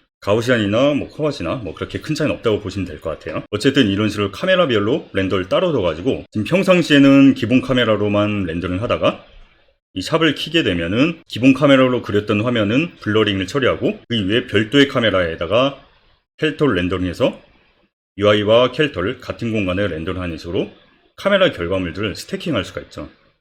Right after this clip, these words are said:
그래서 이런 기법을 카메라 스태킹 그런 식으로 부르게 되죠. 그래서 이런 기능이 이제는 유알피에서 공식적으로 지원되기 때문에 카메라 중첩 같은 거를 자유롭게 만들어낼 수가 있을 겁니다.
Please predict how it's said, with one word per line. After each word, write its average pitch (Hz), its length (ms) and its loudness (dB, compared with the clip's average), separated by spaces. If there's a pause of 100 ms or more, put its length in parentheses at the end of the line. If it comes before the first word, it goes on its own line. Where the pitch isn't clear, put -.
(160)
그래서 101 200 -2
이런 104 260 0
기법을 98 500 -4
카메라 123 320 -8
스태킹 - 460 -8 (180)
그런 95 160 -6
식으로 95 200 -8
부르게 82 280 -10
되죠. 73 260 -14 (460)
그래서 127 240 4
이런 113 240 2
기능이 110 460 0 (120)
이제는 113 380 -2
유알피에서 95 520 0
공식적으로 104 600 -4
지원되기 87 420 -6
때문에 85 400 -6 (480)
카메라 151 200 0
중첩 107 320 -6
같은 90 260 -4
거를 85 280 -4 (300)
자유롭게 107 460 0
만들어낼 85 420 -6
수가 - 140 -4
있을 - 180 -8
겁니다. 73 340 -16